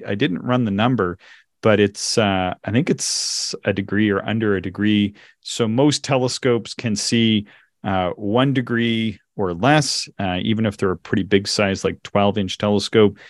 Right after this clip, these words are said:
uh, with a low power eyepiece, but, uh, easily visible in, uh, smaller instruments in the same field of view and even under relatively high power. Like, I think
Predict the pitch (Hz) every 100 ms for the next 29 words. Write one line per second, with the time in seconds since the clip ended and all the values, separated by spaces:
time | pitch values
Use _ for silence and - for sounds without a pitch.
0 | - _ - 92 90 90 90 101 98 -
1 | 104 95 92 95 - 101 95 - 90 95
2 | - - _ - 92 87 - 139 160 143
3 | 123 107 110 104 104 104 98 95 - _
4 | 104 101 95 90 92 - 113 104 104 95
5 | 98 - 104 98 92 - - - _ _
6 | 101 95 85 - 101 98 90 - 101 90
7 | 85 98 98 95 87 - 98 92 92 101
8 | 104 98 95 92 90 92 92 - - -
9 | 92 - 104 87 87 117 123 123 110